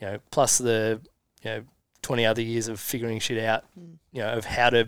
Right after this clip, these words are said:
Speaker 1: be a human. It's a lifelong endeavor. It's an infinite game. There's no finish line. Um, I've always loved the idea of a horizon where it's like, you know, we, we're looking out at where we wanna be and who we wanna be, and everything we do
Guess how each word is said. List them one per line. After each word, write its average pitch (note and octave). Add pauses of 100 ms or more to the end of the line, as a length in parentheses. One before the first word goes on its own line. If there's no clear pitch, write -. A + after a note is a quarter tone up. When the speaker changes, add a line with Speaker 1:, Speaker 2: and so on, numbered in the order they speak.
(140)
Speaker 1:
be A2
a A2
human. A2 (1000)
It's D3
a E3
lifelong B2+
endeavor. A#2+
It's A#2+
an C3
infinite C3
game. A#2
There's A#2
no A#2
finish A#2+
line. A2 (140)
Um, G#2 (460)
I've A#2+
always B2
loved A2+
the A2+
idea A2
of A2
a G#2
horizon A2
where A#2+
it's -
like, G#2+ (240)
you A2
know, A2
we, A2 (140)
we're A2+
looking C#3+
out B2
at B2
where A#2
we A#2+
wanna A2+
be G#2+
and G#2+
who A#2+
we A#2+
wanna A2
be, G#2+
and G#2+
everything C3+
we B2
do A2+